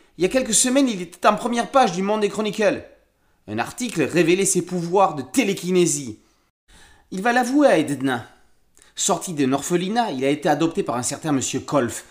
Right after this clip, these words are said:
et transformé en bête de cirque avant de s'enfuir. Désormais, Thomas Cochrane est un enfant de Chatham. Malheur à qui lui voudrait du mal. Cyril Pomès adapte le roman de Thomas Lavacherie, publié à l'École des loisirs. C'est une aventure qu'aurait pu vivre Tom Sawyer.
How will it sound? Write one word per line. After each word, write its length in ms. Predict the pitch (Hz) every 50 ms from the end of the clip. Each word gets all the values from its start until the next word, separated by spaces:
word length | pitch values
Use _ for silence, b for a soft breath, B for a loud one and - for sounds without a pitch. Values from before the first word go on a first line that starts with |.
| b b b
et 80 | - 131
transformé 540 | - - 196 185 - 190 185 208 220 220 190
en 80 | 135
bête 260 | 131 - 214 - -
de 80 | 139 156
cirque 380 | 151 - - 220 233 - - 139
avant 160 | 117 127 135
de 40 | 135
s'enfuir. 540 | - - 110 95 - - 101 90 - - _ _ _ _ _ _ _ b b b b b b
Désormais, 480 | 131 127 123 147 139 160 202 208 202 - - _ -
Thomas 240 | 175 180 175 160
Cochrane 500 | - - 160 - - - 175 175 175 147 - -
est 160 | 117 - 131
un 80 | 123
enfant 260 | 139 143 139 - 147 135
de 80 | 120
Chatham. 460 | 117 - 120 107 - 104 90 82 82 - _ _ _ _ b b b b b
Malheur 400 | 131 143 156 170 180 180 175 -
à 120 | - 117 110
qui 180 | - - 151
lui 180 | 147 131 117 107
voudrait 380 | 107 120 143 - 131 131 123 110
du 100 | 104 110
mal. 400 | 104 92 82 87 87 78 76 - _ _ _ _ _ _ _ _ _ _ _ _ _ _ _ _ _ _ B B B B
Cyril 320 | B - 190 190 202 175
Pomès 320 | 226 233 240 262 262 - -
adapte 300 | 185 170 202 196 202 180
le 100 | 151 147
roman 240 | 135 151 160 170 170
de 60 | 147
Thomas 300 | - 165 165 165 160 151
Lavacherie, 500 | 143 131 131 131 - - 127 113 113 104
publié 400 | - - 123 123 143 143 156 151
à 60 | 139
l'École 200 | 135 127 131 139
des 80 | 135 123
loisirs. 420 | 123 120 117 101 98 92 - - b b b b b b
C'est 200 | b - 139 117
une 80 | 151 165
aventure 500 | 185 180 196 202 196 196 233 220 175 165
qu'aurait 220 | 165 139 156 151
pu 100 | 156 170
vivre 300 | 170 165 202 196 147 151
Tom 180 | 147 185 170 160
Sawyer. 400 | 160 - 160 151 143 139 131